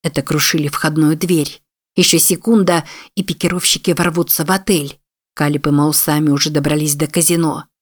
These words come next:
Алиша прикрывала их, поливая дверь выстрелами. Гильзы так и цокали по кафельному полу.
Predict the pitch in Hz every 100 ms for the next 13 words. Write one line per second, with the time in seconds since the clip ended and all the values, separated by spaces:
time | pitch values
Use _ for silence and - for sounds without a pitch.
0 | _ _ - - - 180 180 156 180 160
1 | 180 208 214 185 165 160 - 165 170 165
2 | 160 156 165 170 175 202 - 170 160 160
3 | 147 - _ _ 175 156 156 160 147 156
4 | 151 156 - 170 - 156 156 156 170 -
5 | 151 160 175 190 196 170 160